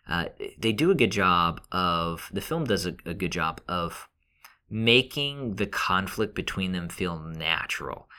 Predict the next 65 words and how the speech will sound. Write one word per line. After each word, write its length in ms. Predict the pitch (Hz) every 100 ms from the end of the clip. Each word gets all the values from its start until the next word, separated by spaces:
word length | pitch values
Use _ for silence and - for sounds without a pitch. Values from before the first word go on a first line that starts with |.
| - -
So 360 | - - 110 107
when 100 | 110
you're 80 | 113
watching 300 | 117 113 113
a 80 |
romantic 380 | 95 98 98 90
comedy, 420 | - 135 127 117
you're 160 | 113 95
like, 160 | 90 87
"Okay, 240 | 104 92
here's 180 | 95 98
what's 140 | 98
gonna 180 | - 87
happen. 240 | 85 67
The 60 | 73
characters 340 | - 98 98
are 40 | 92
gonna 180 | 92 90
get 140 | 98
together, 340 | 95 92 90
and 140 | 85 85
then 80 | 85
they're 100 | 87
gonna 120 | 85
have 100 | 78
a 40 |
fight, 300 | - 85 85
and 80 | 64
then, 240 | 78 78 - - - -
you 80 |
know, 260 | 87 78 82
they're 160 | 104 107
gonna 180 | 101
get 180 | 92 78
back 260 | 92 85 87
together." 460 | - 82 82 76 - - -
Uh, 220 | 85 80 80 _ _ _ _
and 140 | 110 113
it, 180 | 107 - _
most 280 | 139 151 165
of 60 | 143
the 40 |
time, 80 | 127
it 140 | 110
does 200 | 120 117
not 200 | 107 87
feel 160 | - 82
natural. 440 | 76 - - - - _
It, 200 | 87 87 -
it 100 | 95
feels 260 | 110 101
like, 140 | 92 -
"Hey, 160 | 101
just 220 | 87 101
sit 120 | - 117
down 160 | 104
and 80 | 98
have 120 | 98
a 40 | 82
conversation, 640 | 98 85 - 95 98 110
and 80 | 85
everything 280 | 85 87 107
will 80 |
be 160 | 82 80
okay." 400 | 76 101 82 76